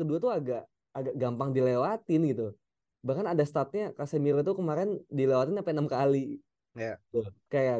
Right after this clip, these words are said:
Speaker 1: gue nggak tahu enam kali itu di babak kedua aja atau gimana, tapi menurut gue kayak Casemiro yang world class di lawan Aston Villa kemarin menurut gue cuma kelihatan satu babak doang gitu loh. Babak kedua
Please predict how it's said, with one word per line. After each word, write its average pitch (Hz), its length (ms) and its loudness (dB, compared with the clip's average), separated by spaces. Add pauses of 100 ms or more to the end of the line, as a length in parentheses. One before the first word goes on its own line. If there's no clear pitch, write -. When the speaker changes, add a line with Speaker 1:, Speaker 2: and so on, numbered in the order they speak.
Speaker 1:
gue 156 80 4
nggak 165 240 -2
tahu 131 80 -2
enam 127 160 -4
kali 120 160 -2
itu 143 80 0
di 135 120 0
babak 117 240 0
kedua 120 240 2
aja 113 120 0
atau 120 160 -2
gimana, 110 400 -2
tapi 135 240 -2
menurut 131 240 0
gue 135 240 4
kayak 123 200 0 (440)
Casemiro 139 640 2
yang 127 400 0 (100)
world 127 240 0
class 131 400 -2
di 120 160 0
lawan 117 220 0
Aston 123 260 -4
Villa 135 240 2
kemarin 139 400 -2
menurut 139 160 0
gue 143 280 2 (200)
cuma 135 160 -4
kelihatan 123 300 -4
satu 131 180 -4
babak 110 300 2
doang 127 260 6
gitu 107 160 0
loh. 101 140 -4 (320)
Babak 120 260 -2
kedua 127 180 8